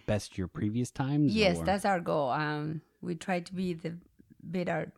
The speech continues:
Speaker 2: time from the prior year. Um, after, I think after three years of racing in the adventure category, then you move up to the com-, the competitive one.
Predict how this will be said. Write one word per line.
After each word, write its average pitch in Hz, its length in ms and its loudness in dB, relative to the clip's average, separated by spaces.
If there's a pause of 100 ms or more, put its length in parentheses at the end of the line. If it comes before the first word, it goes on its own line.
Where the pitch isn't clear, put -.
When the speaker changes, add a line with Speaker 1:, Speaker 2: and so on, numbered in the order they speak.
(140)
Speaker 2:
time 151 480 -4
from 151 400 -6
the 156 80 -4
prior 143 320 -6
year. 135 420 -8 (480)
Um, - 300 -4
after, 160 340 0
I 170 80 0
think 370 260 -2
after 180 360 -2
three 180 160 -2
years 175 500 -2
of 156 140 -4
racing 151 400 -4
in 170 180 -2
the 151 380 -6 (320)
adventure 160 640 -4 (200)
category, 208 600 -2 (340)
then 156 440 0
you 165 180 -4
move 151 300 -2
up 151 260 -4
to 156 120 -6
the 151 100 -6
com-, 139 380 -12 (140)
the 160 120 -10
competitive - 560 -8
one. 113 240 -10